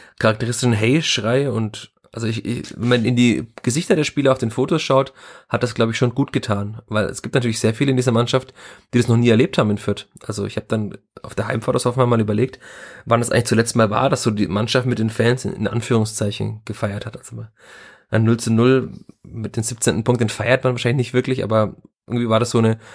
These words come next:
harmonische Atmosphäre. Ich hab im, im Text jetzt am Sonntagnachmittag, äh, Montagnachmittag geschrieben, dass so diese getrennten Dinge sich langsam wieder vereint haben, so Fans und Mannschaft, was durch die Geisterspiele, durch die Restriktionen eben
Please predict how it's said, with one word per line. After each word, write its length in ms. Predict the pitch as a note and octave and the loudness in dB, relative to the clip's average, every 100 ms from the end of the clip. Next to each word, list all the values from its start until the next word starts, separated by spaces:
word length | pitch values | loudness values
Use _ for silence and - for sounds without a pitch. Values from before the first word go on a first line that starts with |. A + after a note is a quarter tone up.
| - | -8
harmonische 480 | - A2+ A#2+ C3+ C3 | 0 4 4 4 2
Atmosphäre. 560 | A2 A2+ - A#2 C#3+ D#3+ | 2 -2 2 2 4 2
Ich 100 | B2+ | 0
hab 140 | - | -4
im, 320 | A2 F#2 F#2+ | -4 -4 -4
im 360 | - A2+ G#2 F#2+ _ _ - | -4 -4 -4 -6 _ _ -10
Text 240 | - A#2 - | -4 -2 -2
jetzt 340 | - - - | -4 -8 -6
am 140 | A2 G#2+ | -6 -4
Sonntagnachmittag, 680 | A2 A2 A2 A#2 A2+ A2+ - | -4 -4 -4 -8 -6 -8 -2
äh, 100 | A2+ | 0
Montagnachmittag 680 | A2+ A#2+ A2+ A2+ A2+ A2+ - - - - - - - | 2 0 -2 -4 -2 -4 -6 -20 -20 -20 -20 -20 -8
geschrieben, 380 | - B2 A#2+ A#2 | -2 2 4 4
dass 360 | A2 - - - | 2 0 -2 0
so 100 | A2+ | 0
diese 220 | A2 A2 | 0 0
getrennten 520 | A2+ - A#2 - A2+ | 0 2 0 0 -2
Dinge 520 | A#2+ C3 C3 A#2+ - | 2 4 4 2 -2
sich 180 | A#2 A#2 | -6 -2
langsam 240 | A2 A#2+ | -2 0
wieder 140 | A2+ A2+ | 0 0
vereint 540 | - - A#2+ D3+ - - | -2 -2 -2 -2 -10 -10
haben, 360 | - B2+ C#3+ | -6 -4 -4
so 120 | B2 | -8
Fans 340 | G#2+ A2 A#2 A2+ | -4 0 0 -2
und 140 | G#2+ | -4
Mannschaft, 380 | G#2+ A#2+ C#3+ - | -4 -2 -4 -4
was 180 | - - - - - - - | -12 -14 -20 -20 -16 -14 -8
durch 120 | A2 | -2
die 100 | A#2 | 2
Geisterspiele, 560 | G#2 A2 C3+ - C3+ | 2 2 0 2 2
durch 80 | A#2+ | 2
die 80 | A2 | 2
Restriktionen 640 | A2 A2+ G#2+ - G#2+ A#2+ | 0 -2 -4 0 2 2
eben 380 | G2+ A2 G#2+ | 0 0 -2